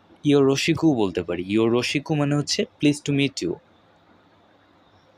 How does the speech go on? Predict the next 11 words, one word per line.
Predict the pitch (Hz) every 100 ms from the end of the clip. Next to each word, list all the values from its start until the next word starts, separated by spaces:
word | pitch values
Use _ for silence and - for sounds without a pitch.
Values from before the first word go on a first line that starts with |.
| _ - _ _ - - -
আরও | 120 117
কিছু | 113 -
বাক্য, | 117 113 _ 131 127 127
আহ, | 131 117 117 -
দুঃখিত, | 117 113 - -
আরও | 143 120
কিছু | 117 110 - 120 107
ওয়ার্ড | 101 104
শিখি | - - 104 -
আমরা। | 98 98 214 - - - - _ -
কাগি, | 117 101